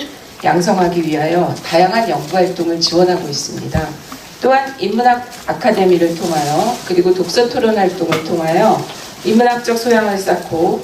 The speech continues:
깊이 있는 사고를 할 수 있는 기회도 제공하여 학생들에게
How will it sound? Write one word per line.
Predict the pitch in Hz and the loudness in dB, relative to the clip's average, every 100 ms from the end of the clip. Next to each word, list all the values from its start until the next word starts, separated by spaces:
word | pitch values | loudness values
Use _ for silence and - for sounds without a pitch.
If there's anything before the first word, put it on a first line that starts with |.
| - | -6
깊이 | 220 - 240 | -6 -2 0
있는 | 226 | 0
사고를 | 220 269 254 247 254 | 0 2 4 4 2
할 | 262 | 0
수 | 262 | 0
있는 | 226 180 180 | 0 2 2
기회도 | 185 175 175 220 | 4 4 4 2
제공하여 | 220 165 170 151 156 180 170 - - - - - | -2 0 0 2 4 4 2 -4 -12 -18 -20 -12
학생들에게 | - 302 269 262 226 180 160 185 | -8 0 0 2 4 4 4 2